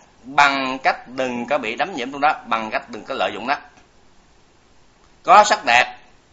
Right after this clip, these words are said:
thì dùng cái sắc đẹp này để làm gì? Dạ.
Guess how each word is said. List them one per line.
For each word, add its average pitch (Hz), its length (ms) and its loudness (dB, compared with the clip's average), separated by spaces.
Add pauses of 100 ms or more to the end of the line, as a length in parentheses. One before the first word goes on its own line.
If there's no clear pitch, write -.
(360)
thì 123 540 2
dùng 117 280 -6
cái 147 80 -12
sắc - 200 -8
đẹp 85 200 -6
này 87 260 -10 (240)
để 85 100 -12
làm 85 280 -10
gì? 82 100 -18 (2250)
Dạ. 78 120 -20